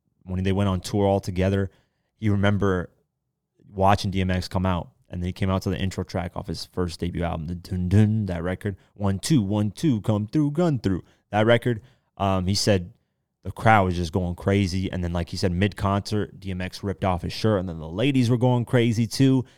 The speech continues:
And then he, um, he ended it with, like, a prayer, and people were crying, and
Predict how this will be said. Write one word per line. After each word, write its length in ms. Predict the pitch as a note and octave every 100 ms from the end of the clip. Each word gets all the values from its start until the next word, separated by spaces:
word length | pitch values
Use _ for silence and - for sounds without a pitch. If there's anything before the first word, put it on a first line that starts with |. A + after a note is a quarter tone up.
| _ _ _ -
And 240 | F#2+ G2
then 420 | B2+ D#3 C#3 B2 -
he, 300 | F#2+ G2+ G2+
um, 440 | F#2+ F#2 F2+ F2+ F#2+ _ _ _ _ _
he 120 | G2+
ended 240 | A#2 A2+
it 60 | A2
with, 160 | G2 F#2
like, 140 | F2+
a 40 |
prayer, 440 | E2+ - B2 B2 A#2
and 100 | G2
people 240 | G2 F2+
were 120 | E2
crying, 580 | - - B2 B2 A#2 A2
and 100 | F#2+